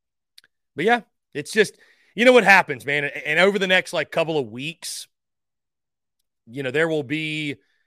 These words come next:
very much so an increase in the interest in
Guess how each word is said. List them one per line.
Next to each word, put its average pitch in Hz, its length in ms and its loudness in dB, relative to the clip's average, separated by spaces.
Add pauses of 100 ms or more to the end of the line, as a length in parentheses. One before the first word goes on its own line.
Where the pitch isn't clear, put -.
(920)
very 175 440 0
much 151 360 -4
so 135 500 -4
an 127 240 -10
increase 175 960 -10
in 147 120 -12
the 127 160 -12
interest 170 600 -10 (460)
in 135 480 -8